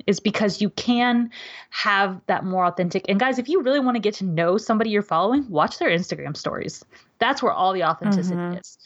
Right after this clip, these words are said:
Speaker 1: And I know that's something that we really need to put a lot more effort into too, so you guys can see more of our day-to-day. I think that's a great way to blend the professionalism with the authentic, everyday type stuff.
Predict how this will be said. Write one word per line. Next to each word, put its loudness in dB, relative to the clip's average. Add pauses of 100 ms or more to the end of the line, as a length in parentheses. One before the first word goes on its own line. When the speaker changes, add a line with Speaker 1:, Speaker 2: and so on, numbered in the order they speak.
(220)
Speaker 1:
And 0
I 2
know 4
that's 0
something 0
that 2
we 2
really 2
need 0
to 0
put 0
a -2
lot 0
more 2
effort 0
into 0 (140)
too, 2
so 0
you 2
guys 0
can 0
see -2
more 0
of 0
our 2
day-to-day. -4
I 2
think 2
that's 0
a 2
great 2
way 2
to 2
blend 2 (440)
the 2
professionalism 0
with -4
the -2
authentic, 0
everyday 2
type 0
stuff. 0